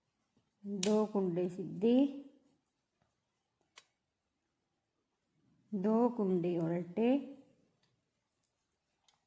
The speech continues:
ਦੋ ਕੁੰਡੇ ਸਿੱਧੇ ਬਣਾ ਲਾਂਗੇ।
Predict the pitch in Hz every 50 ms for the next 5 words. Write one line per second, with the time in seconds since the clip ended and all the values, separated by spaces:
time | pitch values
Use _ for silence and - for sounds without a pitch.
0 | _ _ _ _ _ _ _ _ _ _ _ _ _ _ _ _ _ _ _ _
1 | _ _ _ _ _ _ _ _ _ _ _ _ _ _ _ _ _ - _ _
2 | _ - _ - 220 214 190 226 226 233 233 233 240 214 202 196 196 196 190 196
3 | 190 165 160 185 208 214 214 233 240 240 240 247 254 254 254 285 320 311 - -